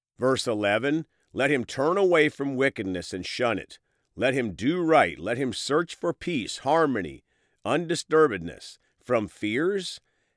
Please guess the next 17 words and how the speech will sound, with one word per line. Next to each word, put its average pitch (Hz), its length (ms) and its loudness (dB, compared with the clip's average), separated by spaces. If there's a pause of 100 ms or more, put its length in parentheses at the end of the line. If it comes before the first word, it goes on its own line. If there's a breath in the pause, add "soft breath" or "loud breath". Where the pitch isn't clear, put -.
(120)
agitating 147 640 0
passions, 156 640 -4
and 95 180 -6
moral 113 360 2
conflicts, 87 720 -4 (320)
and 104 160 -2
seek - 360 -2
it 151 120 -4
eagerly. 92 580 -6 (260)
Do 165 120 0
not 208 220 2
merely 156 320 2
desire 107 480 2
peaceful 120 540 -6
relations 104 580 -4
with 80 280 -12
God, 98 500 -2